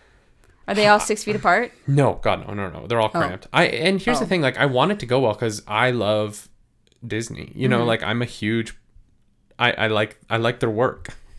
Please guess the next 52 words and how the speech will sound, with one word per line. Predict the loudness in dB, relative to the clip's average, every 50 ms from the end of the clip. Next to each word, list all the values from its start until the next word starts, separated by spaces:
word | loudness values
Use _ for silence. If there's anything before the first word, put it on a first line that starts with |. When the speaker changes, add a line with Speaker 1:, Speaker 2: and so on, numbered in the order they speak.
| -20 -20 -20 -20 -20 -20 -20 -20 -20 -20 -18 -18 -16 -14
Speaker 1:
I | -12 -10
like | -8 -6 -4 -6 -6 -8 -6 -4
their | -4 -2 -2 -2
work. | -2 -2 -2 0 -2 -2 -4 -6 -4 -2
Speaker 2:
I | 2
like, | 4 4 4 2 2 2
I | 2 4
like | 6 6 4 4 2
their, | 0 0 0 0 0
I | 0 0
like | 0 -2 -4
the | -6 -4
parks. | 0 2 4 4 2 0 -4 -8 -6 -2 0
I | 0
like | 0 0 0 0
their | 0
movies. | 0 2 0 0 0 0 0 0 -2 -4 -6
Speaker 1:
Mm-hmm. | -4 -4 -2 -2 -2 -2 -4 -6 -8 -12 _ _ _ 0
Speaker 2:
I | 4 4 6
have | 6 4 2 0
a | 0
problem. | 0 0 2 2 2 0 -2 -6 -8 -8 -6
Speaker 1:
They | -6 -4
do | -4 -4 -4
good | -4 -4 -6
work, | -6 -6 -8 -8 -10 -8
yeah. | -8 -8
Speaker 2:
They | -6
do, | -6 -6
they | 0 2 2 2
do, | 2 2 0 -2 0
they | 2 2
do | 4 4 4 4
good | 2 2
work. | 4 4 2 2 2 0
Speaker 1:
<laughs> | 0 0
Speaker 2:
Disney | 2 4 4 4
does | 4 4 2
good | 2 2 2 2
work. | 2 0 -2 -4 -8 -12 -4 0
Speaker 1:
Yeah. | 2 2 2 2 2 0 -2 -2 -4 0 4
Speaker 2:
Um, | 6 6 6 6 4 0 -2 -6 -10 -10 -4
so | 4 6 6
I | 8
wanted | 8 8 6 4 2
to | 0
go | 2 4 6
well, | 6 6
and | 6 4 4
I, | 4 4 2
and | 4 2 2 0 0 -2 -6 -14 -8 -6
to, | -4 -4